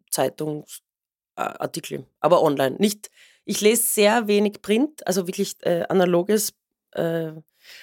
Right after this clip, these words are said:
Papiermaterial, obwohl mir mein Hirn das, glaub ich, danken würde, mal nicht auf ein Screen zu schauen, aber irgendwie,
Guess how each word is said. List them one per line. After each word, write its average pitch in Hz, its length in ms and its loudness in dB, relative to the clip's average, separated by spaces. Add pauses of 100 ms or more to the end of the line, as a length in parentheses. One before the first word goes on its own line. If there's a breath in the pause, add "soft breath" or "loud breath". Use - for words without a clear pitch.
(160 soft breath)
Papiermaterial, 196 720 2
obwohl 180 380 2
mir 196 400 4
mein 175 220 2
Hirn 202 280 2
das, 202 160 -4
glaub 175 240 0
ich, 214 200 -4
danken 175 420 -2
würde, 185 200 0
mal 170 220 0
nicht 180 240 -4
auf 160 100 -6
ein 160 120 -2
Screen 185 360 -4
zu - 140 -6
schauen, 170 360 0
aber 151 300 0
irgendwie, 196 480 -4